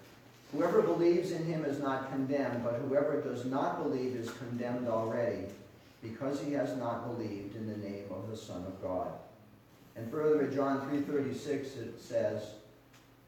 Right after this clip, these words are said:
"Whoever believes in the Son has eternal life. Whoever does not obey the Son shall not see life, but the wrath of God remains on him."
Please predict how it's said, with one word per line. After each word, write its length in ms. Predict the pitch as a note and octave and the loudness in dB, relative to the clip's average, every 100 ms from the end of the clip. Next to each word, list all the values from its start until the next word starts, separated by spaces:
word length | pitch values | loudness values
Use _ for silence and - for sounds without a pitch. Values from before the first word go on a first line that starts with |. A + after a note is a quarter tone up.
| - | -4
"Whoever 400 | D3+ F#3 A3+ A3 | 4 6 8 8
believes 580 | G3 E3 E3 D#3+ D#3 | 6 4 2 2 0
in 140 | D#3 D#3 | -4 -4
the 100 | D3+ | -4
Son 400 | - B2 A#2 A2+ | -2 0 0 0
has 240 | A#2+ B2 B2+ | -2 -2 -2
eternal 440 | - D3 C3 A#2+ | -4 -4 -2 0
life. 380 | A#2 A#2 G2+ F#2+ - - - - - | 0 0 0 -4 -8 -16 -20 -20 -8
Whoever 420 | C#3+ D3 D#3 F3 | 2 4 4 2
does 220 | D3 C#3 C#3+ | 2 2 2
not 400 | C#3+ - - D3+ | 4 4 4 4
obey 180 | D3 | 4
the 140 | C#3+ C#3+ | 4 2
Son 420 | - B2+ A2+ A2 | -2 -4 -2 -4
shall 240 | - A2+ | -2 -2
not 260 | A#2+ B2+ C3 | 0 0 -2
see 200 | - D3 | -4 -2
life, 360 | G#2+ F#2+ F#2+ F#2+ - - - - - | 2 2 0 -4 -10 -18 -20 -16 -4
but 260 | A#2+ A#2 | -4 -2
the 80 | A#2+ | -2
wrath 680 | A2+ A2+ B2+ B2+ - - - - - - - - | -2 0 0 2 0 -2 -6 -14 -20 -20 -18 -8
of 280 | B2 A#2+ B2+ | -6 -4 2
God 420 | A#2 A2+ G2+ G2+ - - A#2 | 4 4 2 -2 -6 -12 -8
remains 640 | A2 G#2+ G#2+ G#2+ G#2+ G#2 - - | -6 -4 -4 -6 -6 -10 -12 -14
on 180 | G2 G2 F#2+ | -12 -10 -10
him." 120 | A2+ | -10